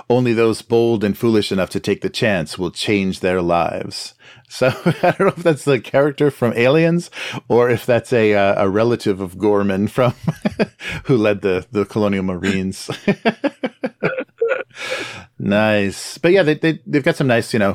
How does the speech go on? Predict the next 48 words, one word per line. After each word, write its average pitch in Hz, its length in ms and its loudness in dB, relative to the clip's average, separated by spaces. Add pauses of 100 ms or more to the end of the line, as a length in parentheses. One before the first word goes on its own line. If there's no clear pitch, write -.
(140)
kind 107 140 0
of 92 80 -4
flavor 101 300 2
text - 360 -4
and 98 140 -2
stuff 92 340 -2
in 95 240 -2
the, 90 240 -4
uh, 87 280 -4 (220)
uh, 85 500 -2
w-, - 280 -8
what 98 180 -2
Free 110 200 -2
League 98 180 0
sent 92 260 -4
out 92 280 0
for 95 160 -4
the, 90 240 -2
uh, 90 140 0
the 95 120 -4
notice. 92 560 -2
And 92 160 -2
then 90 140 -4
a 90 40 -2
lot 90 140 0
of - 80 -6
people 95 220 -4
are 90 40 -2
covering 92 460 -8 (720)
all 107 120 0
the 107 100 -2
breakdown. 156 340 0
So 175 160 2
it's 165 120 0
great. 202 200 0
So 127 260 2
they've 120 200 0
got 127 160 2
a - 20 -4
Colonial 139 460 0
Marine 120 320 0
source 110 260 -2
book, 113 320 0
and 101 80 0
now 95 100 2
they've 95 160 0
got 90 180 0
a, 87 100 -4